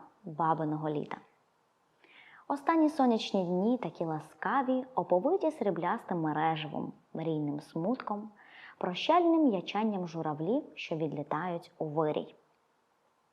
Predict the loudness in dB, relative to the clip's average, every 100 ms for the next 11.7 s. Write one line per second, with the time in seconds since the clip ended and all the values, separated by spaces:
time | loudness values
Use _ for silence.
0 | _ _ _ _ _ _ 2 4 6 6
1 | 4 2 0 2 2 2 2 2 2 2
2 | 0 0 0 0 4 2 2 -6 _ _
3 | _ -6 -4 -4 -4 -4 -4 -4 0 0
4 | 0 -4 -6 -14 -20 -20 -18 -6 2 6
5 | 6 6 2 0 0 0 0 -2 -2 -2
6 | -4 -6 -12 -12 -16 _ _ _ _ _
7 | _ _ _ -20 -20 -20 _ 2 2 4
8 | 4 4 2 2 0 -2 -4 -4 -4 -4
9 | -6 -8 -2 0 0 -2 -4 -6 -6 -6
10 | 0 2 4 4 0 -4 0 0 0 -6
11 | -6 -4 -4 -4 -6 -6